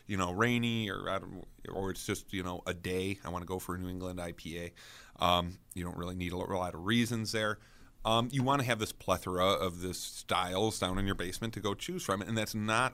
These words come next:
always as, you know, uh, practical as you want. Um, and I would love to have every style available at all times in my basement,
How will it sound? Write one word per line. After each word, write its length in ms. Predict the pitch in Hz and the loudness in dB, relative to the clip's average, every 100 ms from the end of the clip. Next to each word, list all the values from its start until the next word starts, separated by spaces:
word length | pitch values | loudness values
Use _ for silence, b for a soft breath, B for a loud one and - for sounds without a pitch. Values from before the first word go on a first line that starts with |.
| - | 2
always 440 | 104 107 107 - - | 2 2 -2 -4 -2
as, 380 | 98 98 101 - - - - - - - - - - - | 0 0 -2 -10 -16 -18 -20 -20 -20 -20 -20 -20 -20 -6
you 120 | 120 | -2
know, 280 | 107 95 95 - | 0 0 0 0
uh, 260 | 98 101 | 2 0
practical 640 | - - 95 - 104 113 107 | 0 2 2 0 -4 -4 -4
as 120 | - | -6
you 60 | |
want. 380 | 98 98 127 - b b b b b b | -6 -6 -6 -12 b b b b b b
Um, 480 | 95 95 92 95 95 - | 4 6 6 2 -4 -8
and 200 | 98 95 | -6 -2
I 140 | 98 123 | 0 0
would 120 | 147 | 2
love 180 | 104 - | 0 -2
to 60 | - | -4
have 160 | 87 - | -4 -2
every 320 | 95 98 92 | -4 -4 -4
style 480 | - 92 87 87 90 | -4 -2 0 0 -2
available 500 | 87 85 90 90 87 | -2 -2 -2 -2 -2
at 80 | |
all 160 | - 82 | -4 -6
times 320 | - 85 82 | -4 -6 -6
in 60 | 87 | -8
my 80 | 82 | -6
basement, 520 | 101 117 113 107 | -4 -4 -2 -4